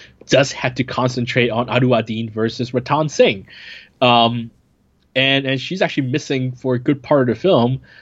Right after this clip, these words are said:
um, about half an hour or so, I guess. And it's really weird because she's not really a main character until, um, a twist in the third act, uh, meant that she had to step up and save the nation. So it takes a while to get there. It's about an hour and a half before I think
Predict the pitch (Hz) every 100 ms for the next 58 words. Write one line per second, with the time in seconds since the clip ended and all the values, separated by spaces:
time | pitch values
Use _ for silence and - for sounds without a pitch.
0 | _ - 117 110 107 117 - 117 139 127
1 | 110 113 127 143 143 135 151 143 147 147
2 | - 110 113 135 139 117 139 120 120 -
3 | 143 151 127 123 120 107 110 117 110 127
4 | 156 - 95 92 101 - 135 120 117 123
5 | - _ _ _ _ - 110 101 101 104
6 | 101 - _ - 123 - 143 135 117 120
7 | 123 113 110 127 - _ - 110 107 107
8 | 107 120 120 127 123 120 123 - 123 131
9 | 113 - 120 123 127 123 113 113 120 123
10 | 117 117 214 - 98 90 - 113 170 247
11 | 135 143 180 123 156 - 131 90 107 135
12 | 107 160 196 120 165 214 110 - 117 104
13 | 107 104